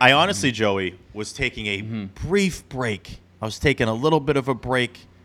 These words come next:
Speaker 1: Was gonna
Speaker 2: Mm-hmm.
Speaker 1: have some Pringles. I was gonna
Speaker 2: Oh,
Speaker 1: have
Speaker 2: no.
Speaker 1: some Pringles and a D C. And then I saw that, and I immediately was like, "Can't be having these Pringles 'cause then my fingers are gonna, I can't tweet with Pringle fingers." <laughs>
Speaker 2: Right,
Speaker 1: So,
Speaker 2: no.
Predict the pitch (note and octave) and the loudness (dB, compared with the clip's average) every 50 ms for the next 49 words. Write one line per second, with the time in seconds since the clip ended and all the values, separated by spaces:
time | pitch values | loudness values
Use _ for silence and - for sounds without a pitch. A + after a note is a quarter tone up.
0 | - - - - - - G2+ G2 A#2+ A2+ B2+ A#2 A#2 - A#2+ A#2 A#2 G#2+ - - | -20 -20 -20 -20 -12 -8 -6 -4 -2 0 0 0 0 2 2 2 2 2 0 -2
1 | G#2+ F#2+ - - - A2 G2+ F#2+ F2 D#2 D2 - - - - - - - - _ | -6 -4 -2 0 0 0 0 0 -4 -8 -8 -10 -14 -18 -18 -20 -20 -20 -20 _
2 | - - - - - - - - G2 G#2 G2+ - - - A2+ A2+ A2 A2+ A2 G2 | -20 -20 -20 -20 -20 -20 -10 -4 -4 -4 -2 -2 -2 -2 0 0 2 2 0 2
3 | F#2+ - G2 F2 - - C3 C3 B2+ C3 B2+ B2 A2 A#2 G#2 G2 F2 E2 - G#2+ | 0 0 -2 0 2 2 4 4 4 4 2 2 2 2 2 2 2 2 2 2
4 | A2 G#2+ - - - G2 F#2 F2 E2 - - - - - - - - - - - | 2 2 0 -2 -2 -2 -4 -4 -6 -10 -16 -18 -18 -18 -20 -20 -20 -20 -20 -20
5 | - - - - - G#2 G#2 G2+ G#2+ A2 G#2+ G#2 - - - A#2 A#2 B2 B2+ C3 | -20 -20 -20 -12 -8 -6 -4 -2 0 0 0 0 0 2 4 4 6 6 6 6
6 | C3 C3+ C3+ - G#2+ G#2 G2 F#2+ G2 G2+ A2 A2 A2 A2 G#2 G#2 G2 F2+ G#2 G2 | 6 6 4 4 2 2 2 2 4 4 4 4 4 4 2 0 0 2 2 2
7 | F#2+ F2 - - - - _ _ _ _ - - - A2 A2 - A#2+ A#2+ A#2 A#2 | 2 2 -2 -8 -20 -20 _ _ _ _ -10 -2 0 0 2 4 6 6 6 6
8 | A#2 A#2 G2+ - - - A#2+ B2+ C3 A#2 G2 F#2 F2 - F#2+ F2 G#2 G#2 G2+ F#2+ | 4 -2 -6 -4 0 0 0 2 2 0 -2 -2 -4 -6 -6 -6 -4 -4 -4 -4
9 | F2+ - A2+ A#2+ A#2+ A2+ A2 F#2 F2+ F#2+ F2+ F#2+ F#2 F2+ - - F#2+ - - A2 | -2 -2 -2 0 0 0 -2 -2 -2 -4 -2 -2 -2 -2 -4 -6 -6 -4 -2 -2
10 | G#2+ G2+ - - - - - - - - - - A#2+ C3 C3 - - - F2+ - | -2 -2 -4 -10 -20 -20 -20 -4 -2 0 0 2 4 2 2 2 -2 -6 -10 -4
11 | - A#2 A#2+ C3 B2+ A#2+ G2 - F#2+ F2+ F2 E2 F2 G2+ - - - - - - | -2 0 0 0 0 0 0 -2 -2 -4 -4 -4 -4 -4 -6 -8 -12 -16 -20 -20
12 | _ - - - - - - - - - G3+ - A#2 A2+ G2+ - - C#3 A#2+ A#2 | _ -14 -14 -14 -6 -2 -2 -2 -2 -4 -2 0 2 2 2 2 2 2 2 2
13 | A#2 B2 - | 0 -2 -6